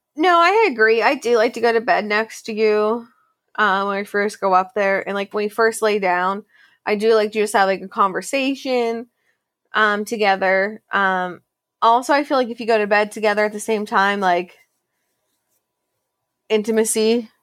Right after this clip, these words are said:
is more frequently to happen if you enter bed at the same time. It gives you more of an opportunity for it.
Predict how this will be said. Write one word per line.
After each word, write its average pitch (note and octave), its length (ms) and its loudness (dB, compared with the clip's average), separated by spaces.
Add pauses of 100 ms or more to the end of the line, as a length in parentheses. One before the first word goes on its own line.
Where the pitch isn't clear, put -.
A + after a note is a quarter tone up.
(1120)
is G3 120 2
more F#3 240 2
frequently G3 760 -2
to G3 120 -4
happen F#3+ 400 0
if A3 100 -4
you G#3+ 240 -4
enter G#3 300 0
bed A3 180 2
at A3+ 100 -6
the A#3 100 -8
same B3+ 240 0
time. C4+ 300 -2
It G#3 120 -6
gives G3 160 -2
you F#3+ 80 -2
more F3+ 160 0
of F#3 60 -4
an F3 60 0
opportunity F#3 480 -2
for C4 300 2
it. - 80 -8